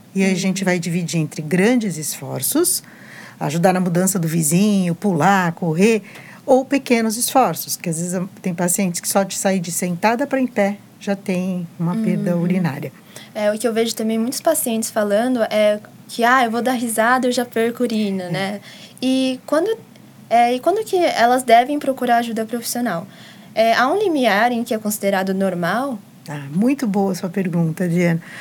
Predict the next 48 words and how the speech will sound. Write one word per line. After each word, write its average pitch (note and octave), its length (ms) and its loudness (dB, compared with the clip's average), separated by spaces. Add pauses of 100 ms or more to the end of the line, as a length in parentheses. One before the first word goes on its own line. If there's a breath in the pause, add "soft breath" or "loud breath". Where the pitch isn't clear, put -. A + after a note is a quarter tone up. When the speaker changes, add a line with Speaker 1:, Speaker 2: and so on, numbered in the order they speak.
(160 loud breath)
Speaker 1:
O C4 80 -2
que - 220 -4
é C#4+ 100 4
normal, E3+ 520 0
né? F3 160 2
Eu, E3 220 2
eu G#3+ 40 4
sempre B3+ 300 2
brinco A3 320 0
que - 100 -2
normal G#3+ 440 2
é B3+ 40 4
ser B3 160 -2
feliz. - 540 -2 (340 loud breath)
Então, A3 300 6
assim, G#3 260 2
Speaker 2:
<laughs> - 0 -
Speaker 1:
perder A3 460 2
urina A#3+ 440 2
não C#4+ 240 2
é F3 80 0
normal. D3+ 400 -8 (200)
Speaker 2:
Uhum. G#3+ 320 0
Speaker 1:
E C4 280 4
isso, F#3+ 360 -2 (100)
às F3+ 140 0
vezes, A#3+ 180 2
a, G#3 440 2
a E3+ 40 2
mulher F#3 280 2
se - 120 0
adapta. F#3 580 -2
Ela E3+ 280 0
acredita F#3+ 580 -2
que G3 540 -2
a F#3 100 2
menopausa... G3 560 2
a - 40 -2
menopausa F#3 640 0
é F3 120 0
naturalmente F3 760 0
um - 20 -2
sinal D#3 440 -2
de A#3 80 -12
que - 80 -6
nós E3+ 160 0
estamos D3 320 -6
envelhecendo, F#3+ 840 0